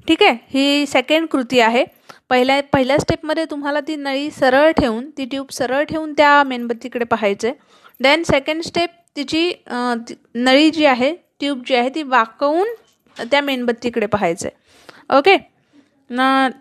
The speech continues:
then फर्स्ट स्टेपमध्ये तुम्हाला जी मेणबत्ती आहे ती दिसून येईल, राईट? सेकंड स्टेपमध्ये काय होईल?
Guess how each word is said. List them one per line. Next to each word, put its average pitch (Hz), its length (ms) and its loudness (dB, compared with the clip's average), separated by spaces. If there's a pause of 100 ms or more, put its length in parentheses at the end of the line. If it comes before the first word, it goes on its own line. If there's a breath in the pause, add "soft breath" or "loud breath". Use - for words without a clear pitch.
then 320 340 2 (1600)
फर्स्ट - 280 4
स्टेपमध्ये 339 600 0
तुम्हाला 302 300 0
जी 302 100 -8
मेणबत्ती 285 500 -4
आहे 285 200 4
ती 285 140 -4
दिसून 269 360 -4
येईल, 262 200 0 (520 soft breath)
राईट? 285 260 4 (420 soft breath)
सेकंड 302 400 0
स्टेपमध्ये 320 520 0
काय 320 240 4
होईल? 320 280 0